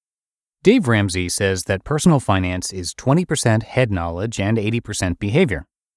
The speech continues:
In other words, you can know everything you need to know in order to succeed financially, but if you don't actually do these things, you won't achieve financial peace. I see this all the time.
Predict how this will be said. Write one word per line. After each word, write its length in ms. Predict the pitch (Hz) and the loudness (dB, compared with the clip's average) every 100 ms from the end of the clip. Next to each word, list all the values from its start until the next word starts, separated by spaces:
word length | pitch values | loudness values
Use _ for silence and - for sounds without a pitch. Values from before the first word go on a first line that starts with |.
| _ | _
In 100 | 165 | 2
other 140 | 233 175 | 4 2
words, 320 | 104 101 - | -2 -8 -10
you 120 | 160 | -6
can 100 | 190 | 0
know 140 | 190 131 | 2 2
everything 440 | 117 127 131 143 | 0 -2 0 0
you 60 | 117 | 2
need 200 | 113 107 | 0 -2
to 100 | 95 | -2
know 340 | 92 113 82 | 0 0 -2
in 100 | 85 | -6
order 220 | 101 92 | -6 -6
to 220 | 85 101 87 | -6 -6 -6
succeed 500 | 87 - 123 104 - | -8 -4 -2 -2 -2
financially, 540 | 98 117 - 69 - _ | 0 0 -2 -10 -14 _
but 100 | 127 | -6
if 100 | 123 | -2
you 80 | 139 | 0
don't 240 | 156 226 - | 2 0 -4
actually 380 | 135 131 123 107 | -8 -6 -6 -6
do 440 | 85 85 98 135 160 | -8 -6 -4 -2 -4
these 280 | 175 170 | -4 -6
things, 420 | - 175 185 185 - _ - | -2 0 0 -2 -8 _ -2
you 100 | 127 | 2
won't 220 | 151 160 | 2 2
achieve 340 | 127 - 139 | -2 0 0
financial 420 | - 117 117 113 107 | 0 -2 -2 -4 -6
peace. 460 | 156 147 - - _ _ _ _ _ 156 | -6 -8 -8 -10 _ _ _ _ _ -6
I 80 | |
see 240 | 160 - 202 | -4 -2 0
this 200 | 131 - _ | -2 -4 _
all 240 | 127 135 | 2 2
the 100 | 117 | 2
time. 400 | 101 110 92 73 | 0 0 0 -4